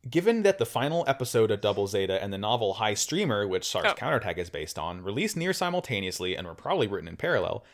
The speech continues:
Speaker 1: how much do you expect them to relate or be thematically consistent?" Uh, and, and this is a question more of a prediction for Double Zeta, um, more for Sarah and I, since
Speaker 2: Yeah.
Speaker 1: Colin,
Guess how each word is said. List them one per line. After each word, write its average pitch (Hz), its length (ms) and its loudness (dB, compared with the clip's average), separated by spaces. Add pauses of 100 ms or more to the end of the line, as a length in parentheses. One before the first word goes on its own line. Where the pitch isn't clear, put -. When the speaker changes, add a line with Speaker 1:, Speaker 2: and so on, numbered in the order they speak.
(120)
Speaker 1:
how 190 160 0
much 240 180 0
do - 80 -6
you 151 80 2
expect - 380 -2
them 135 180 -2
to 127 140 -4
relate 117 360 0
or 110 140 2
be 107 180 -4
thematically 117 640 -4
consistent?" - 600 -8 (260)
Uh, 117 200 4
and, 160 160 4
and 170 160 6
this 190 140 8
is 165 80 -2
a 156 60 8
question 139 400 4
more 117 180 2
of 104 80 0
a 101 40 -2
prediction 151 440 4
for 117 160 0
Double 104 240 2
Zeta, 95 560 0
um, 90 320 -4 (220)
more 240 160 10
for 147 440 6
Sarah 101 360 4
and 104 100 4
I, 101 140 6
since 101 260 -2
Speaker 2:
Yeah. 196 380 6
Speaker 1:
Colin, 113 320 0